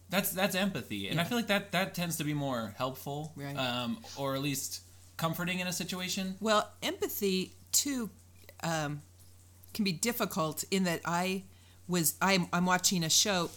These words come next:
Speaker 2: <clears throat> on, um, Versailles on, um,
Speaker 1: Yeah.
Speaker 2: Netflix, and it goes along and it's pretty good, but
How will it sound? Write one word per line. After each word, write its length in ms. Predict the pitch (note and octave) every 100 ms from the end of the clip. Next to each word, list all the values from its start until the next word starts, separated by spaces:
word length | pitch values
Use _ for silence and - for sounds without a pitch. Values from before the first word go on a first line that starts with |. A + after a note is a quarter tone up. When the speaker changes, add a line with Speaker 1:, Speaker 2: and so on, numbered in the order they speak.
| -
Speaker 2:
<clears throat> 260 | F3 F#3 -
on, 320 | E3 D#3+ D3+
um, 260 | - C3 - - - - - - - - -
Versailles 640 | F3 - F#3 - F#3 C3+ -
on, 300 | E3 D#3+ D3 - -
um, 300 | D3 - - - - - - -
Speaker 1:
Yeah. 200 | - -
Speaker 2:
Netflix, 440 | A#3 - - - - - - - - - - - - - - -
and 100 | B3+
it 100 | F3+
goes 220 | A#3 C#4+
along 220 | D#4 A#3
and 60 | G#3+
it's 100 | -
pretty 260 | - C#4 C4
good, 300 | E4 C#4+ -
but 300 | D4+ B3